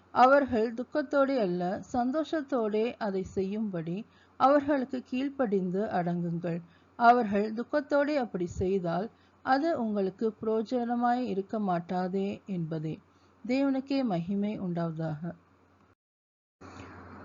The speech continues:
சுவிசேஷ பாடமாக யோவான் எழுதின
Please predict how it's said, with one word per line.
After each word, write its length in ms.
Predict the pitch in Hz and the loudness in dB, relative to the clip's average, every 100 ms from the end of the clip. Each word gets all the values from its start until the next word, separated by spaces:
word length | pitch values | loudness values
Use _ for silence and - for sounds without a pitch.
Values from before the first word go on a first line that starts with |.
| - - - - | -18 4 12 12
சுவிசேஷ 580 | 302 302 330 302 339 | 12 12 10 6 6
பாடமாக 960 | 330 233 196 202 196 202 196 220 254 311 | 6 8 8 6 4 4 4 2 0 0
யோவான் 460 | 254 254 294 311 320 | 0 2 4 4 2
எழுதின 340 | 262 208 196 | 2 0 0